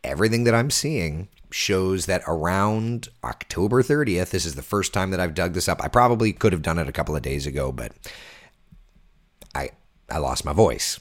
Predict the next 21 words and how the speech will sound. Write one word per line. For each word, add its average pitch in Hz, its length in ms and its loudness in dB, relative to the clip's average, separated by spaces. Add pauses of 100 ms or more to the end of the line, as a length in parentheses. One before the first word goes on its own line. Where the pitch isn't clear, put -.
(160)
So 62 280 -8 (100)
here 85 120 -4
we 85 120 -2
are. 53 180 -8 (340)
But, 104 320 -2
um, 101 320 2
October 120 440 0
the 185 100 -2
thirtieth, 80 800 -4 (500)
it - 160 -6
looks 104 200 -2
like 98 160 0
we're 98 60 -2
going 95 200 -2
to 92 60 -4
get 92 160 0
ourselves 85 420 -2
a 90 40 -4
little 104 160 -4
cold 226 260 -4
front. - 240 -12